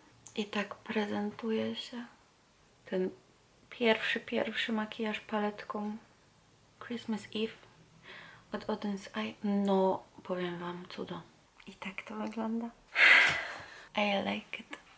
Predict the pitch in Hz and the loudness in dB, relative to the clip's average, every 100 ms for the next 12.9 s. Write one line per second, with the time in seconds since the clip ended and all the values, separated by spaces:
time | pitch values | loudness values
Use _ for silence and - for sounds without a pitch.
0 | - - - - - - 226 233 240 247 | -20 -20 -20 -20 -20 -8 -4 -2 -4 -4
1 | 277 - - - 214 226 220 214 - - | -12 -20 -20 -8 2 4 4 2 -4 -4
2 | 208 196 - 214 196 196 196 226 - - | -2 -2 -2 0 0 0 0 -2 -8 -20
3 | _ - 196 202 208 196 220 - 214 202 | _ -6 -4 -2 -2 -2 -6 -12 -4 -4
4 | 208 - 208 208 196 196 226 - 202 - | -4 -4 -2 0 -2 -4 -6 -4 -4 -2
5 | 196 185 190 - - 202 196 202 196 196 | -2 -2 -2 -6 -6 -4 -2 0 0 0
6 | 196 190 196 196 196 202 202 208 - - | 0 0 0 0 0 2 0 -2 -12 -12
7 | - - - - - - 220 202 202 196 | -12 -14 -18 -20 -20 -6 -4 0 2 2
8 | - - - 202 196 196 202 196 - - | 0 -8 -2 0 0 0 -4 -6 -8 -20
9 | - - - - - - - - - 294 | -20 -20 -20 -20 -20 -20 -20 -10 4 4
10 | 339 320 285 294 - - 254 226 247 233 | 4 6 6 6 0 6 8 10 10 8
11 | - 165 - - 202 220 214 196 - - | 6 -2 -4 -8 2 4 6 4 0 -2
12 | - 226 220 202 - 196 190 - - | 6 8 10 8 6 6 4 0 -2